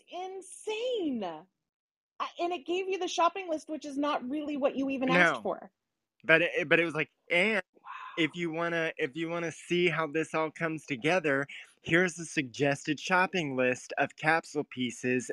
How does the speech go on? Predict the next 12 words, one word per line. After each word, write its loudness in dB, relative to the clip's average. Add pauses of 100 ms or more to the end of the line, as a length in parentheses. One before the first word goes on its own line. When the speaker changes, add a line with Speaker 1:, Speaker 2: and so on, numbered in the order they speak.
Speaker 2:
that 4
you'll 4
want 0
to -18
purchase." -6 (1120)
Speaker 1:
Oh 4
my 2
Speaker 2:
A, 8
Speaker 1:
goodness. 8
Speaker 2:
a 6
classic 4
fit, 4